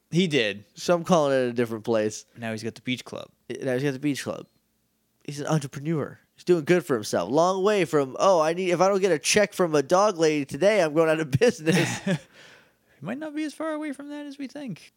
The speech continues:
Speaker 2: Oh, you're right.
Speaker 1: <laughs>
Speaker 2: Stay tuned. So then
Speaker 1: Might
Speaker 2: we
Speaker 1: be biting off a little more than he can chew.
Speaker 2: Then we cut to the moon, where Rita is yelling at Rito and Goldar.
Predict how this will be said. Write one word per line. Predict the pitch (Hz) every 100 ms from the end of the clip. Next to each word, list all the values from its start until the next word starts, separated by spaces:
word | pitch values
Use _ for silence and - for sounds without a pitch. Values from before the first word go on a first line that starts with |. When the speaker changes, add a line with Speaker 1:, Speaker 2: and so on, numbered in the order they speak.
| _
Speaker 2:
Oh, | 170 175 208 214 214
you're | 208 196
right. | 190 214 220 220 220 175
Speaker 1:
<laughs> | - 165 - _ _ _
Speaker 2:
Stay | - 117
tuned. | 117 165 185 143 - - - - - -
So |
then | 165 233
Speaker 1:
Might | 240
Speaker 2:
we | 262
Speaker 1:
be |
biting | 262 277 277
off | 277
a | 277
little | 269 226 294 311
more | 302 302
than | 294
he | 285
can | 277
chew. | 247 233 175 120 - -
Speaker 2:
Then | 190
we | 262
cut | 240 254 247 -
to | - 240 254 254 254 - _ _ _ _
the | 208 269 339 359
moon, | 359 339 262 180 120 -
where | - 196 240 247 247 233 208 _ _ -
Rita | 214 247 269 254 247 240 220
is | 226 220 196
yelling | 226 233 233 226
at | 233 226
Rito | 180 226 226 226 233
and | 226 226 220
Goldar. | 226 220 196 180 139 127